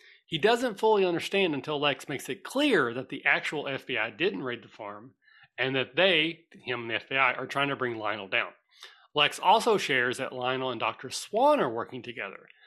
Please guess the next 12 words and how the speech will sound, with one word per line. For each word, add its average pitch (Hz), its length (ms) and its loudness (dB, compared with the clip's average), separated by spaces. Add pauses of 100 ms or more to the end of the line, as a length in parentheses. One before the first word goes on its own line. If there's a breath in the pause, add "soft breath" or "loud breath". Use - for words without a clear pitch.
(240 soft breath)
Clark 175 320 2
then 139 180 -2
goes 139 220 -2
to 139 80 -8
visit 196 300 2
Doctor 151 260 0
Swan 135 340 -4
and 123 100 -4
learns 120 380 -6
of 120 220 -10
another 170 420 2
message, 117 500 -4